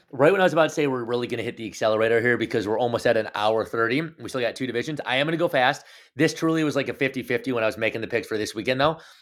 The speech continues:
So I'm just gonna say my piece. Oh,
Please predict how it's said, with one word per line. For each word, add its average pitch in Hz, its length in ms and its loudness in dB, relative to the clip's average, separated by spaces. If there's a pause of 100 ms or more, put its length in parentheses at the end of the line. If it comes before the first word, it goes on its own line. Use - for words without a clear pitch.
(100)
So 147 120 2
I'm 131 80 4
just - 100 -8
gonna 143 100 0
say 135 120 0
my 120 120 2
piece. 117 400 -4 (960)
Oh, 175 240 4